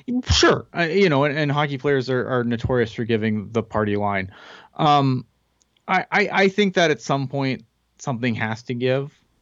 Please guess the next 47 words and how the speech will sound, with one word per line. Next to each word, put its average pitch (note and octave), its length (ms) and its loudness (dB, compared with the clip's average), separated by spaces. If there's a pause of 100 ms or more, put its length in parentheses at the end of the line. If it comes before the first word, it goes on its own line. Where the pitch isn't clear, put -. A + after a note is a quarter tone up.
(460)
I, A#2 60 -8
I A#2 220 -4
mean, A#2+ 280 4
look B2+ 140 2
at, C3+ 140 2
look C3+ 160 -2
at A#2 120 -4
the, C#3 60 -2
how B2 120 0
many C3 300 -2
empty A2+ 280 -2
seats - 500 -8
were A2 320 0
in G#2+ 160 2
the G#2+ 80 2
S G#2 160 -2
A A2 60 0
P A2 140 -6
Center. A2 220 0
And D3 200 0
I, F3+ 280 0
I D#3 140 0
get B2 240 0
it's A#2+ 160 -6
the A#2+ 80 -12
Winnipeg A2 460 -4
Jets, - 440 -6 (360)
and A#2+ 100 0
I A#2 80 4
know B2+ 160 2
that A#2+ 140 0
Canadian A2+ 340 0
teams A2 260 -2
generally G#2+ 400 -2
don't G#2 260 -4 (540)
draw A2 380 4
that G#2+ 200 0
well, A2+ 120 0
like, A2+ 220 0
non-, B2 600 2 (260)
you A2+ 120 2
know, G#2+ 100 -2
not G#2+ 280 0
Montreal A2 460 -2
and G#2 100 -2
not G#2+ 200 0
Toronto A2 520 0